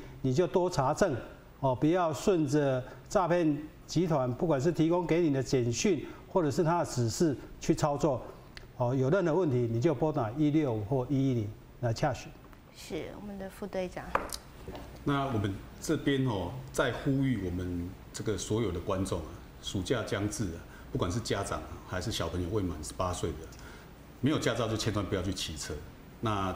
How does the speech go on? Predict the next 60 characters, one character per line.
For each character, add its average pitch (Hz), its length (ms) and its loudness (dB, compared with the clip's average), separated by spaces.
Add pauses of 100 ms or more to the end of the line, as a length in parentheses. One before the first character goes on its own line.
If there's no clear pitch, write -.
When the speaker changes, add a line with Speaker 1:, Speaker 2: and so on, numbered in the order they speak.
(120)
Speaker 3:
家 120 160 0
长 90 220 0
也 87 80 -2
要 101 80 2
特 110 180 -2
别 85 200 -4
关 90 200 -2
心 90 220 -2
自 - 120 -4
己 - 120 -6
的 - 100 -12
小 - 200 -8
孩。 - 140 -10 (500)
另 147 200 2
外 120 140 2
哦， 95 160 0
在 147 100 2
这 135 140 0
边 120 420 0
也 82 360 -2 (880)
再 107 320 -2
跟 104 340 0
大 101 140 0
家 95 140 0
提 92 180 -2
醒 85 160 -6
一 78 40 -6
下， 87 160 -6
我 95 60 -6
们 92 80 2
现 131 140 2
在 117 40 -2
基 123 120 0
隆 104 100 0
市 104 100 -2
警 87 140 -4
察 82 140 -4
局 87 180 -6
正 98 160 -2
在 95 140 0
推 92 280 -2
动 85 240 -4
这 95 120 -4
个 85 100 -4
行 95 220 -2
人 98 120 2
友 95 120 -2
善 92 180 -4
的 80 120 -8
专 87 340 -6
案， 82 120 -8 (540)
所 - 200 0
有 180 120 2
的 107 220 0
用 139 200 2
路 120 160 2
人、 85 220 0
驾 107 180 0
驶 92 160 -4
人 80 140 -4